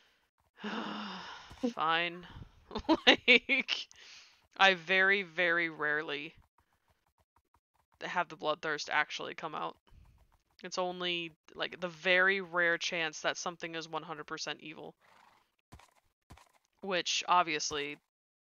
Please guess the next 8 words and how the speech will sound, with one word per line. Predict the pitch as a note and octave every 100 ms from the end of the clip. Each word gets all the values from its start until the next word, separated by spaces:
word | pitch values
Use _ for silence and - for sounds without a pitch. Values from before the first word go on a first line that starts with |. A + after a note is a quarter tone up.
| - -
especially | - G3+ - F#3
in | E3
real | E3+ D#3
life, | D3+ C#3+ -
nothing | F3 E3+ F3+ E3
is | D#3 - - - _ -
actually | F3+ F3 - - D#3+ D#3 D3
evil. | D#3+ D#3 C#3 D3